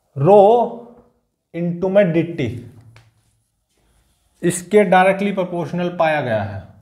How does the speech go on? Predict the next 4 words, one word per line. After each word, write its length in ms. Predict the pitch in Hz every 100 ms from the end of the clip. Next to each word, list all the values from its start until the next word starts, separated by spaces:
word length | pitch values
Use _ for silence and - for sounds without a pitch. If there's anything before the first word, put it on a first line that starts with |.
| _ _ _ _ _ _ _ _ _ _ _ _ _ _ _ - - _ -
ठीक 160 | 165 185
है। 340 | 165 - - - - _ _ _ _ _ _ _ _ _ _ _ _ _ _ _ _ _
तो 100 | 180 180 180 180
इस 140 | 180